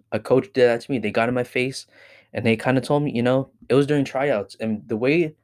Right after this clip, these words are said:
tryouts worked for our school, I don't know if it worked for any of y'all schools, but for our school, if you're a player, you know, if you're a, one, an upperclassman, and there's a, an underclassman, whether it be a freshman or a sophomore, who's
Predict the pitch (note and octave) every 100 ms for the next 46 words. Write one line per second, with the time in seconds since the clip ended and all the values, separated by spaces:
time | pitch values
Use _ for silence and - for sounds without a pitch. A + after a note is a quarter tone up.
0 | _ _ - B2 B2+ - A2+ A2 - G#2
1 | - A2+ A#2+ F#2+ G#2+ A#2+ A2 G#2+ A2 A2+
2 | A2 A#2+ A2 G#2+ A2 G#2+ - F#2+ G2 _
3 | G2+ - _ _ - A#2+ B2 - G#2+ G2+
4 | _ _ _ _ _ _ _ _ - A#2+
5 | A2 _ _ _ _ _ - A#2 C#3 -
6 | A#2 A#2 G#2+ B2 - _ - A2 A2 A#2
7 | A2+ A2+ - - _ - A2 G#2+ G#2+ G#2
8 | A2+ G#2+ A#2 A2 G#2 - A2+ B2+ _ _
9 | _ _ _ _ A2 A2+ A#2+ A#2 A2 -
10 | A2 G#2+ A2+ C#3 - G#2 G#2+ A2 G#2 G#2
11 | G2+ G2+ A#2+ C3 - B2 G#2 G2+ A2 A2
12 | - G2+ G2 A2 G2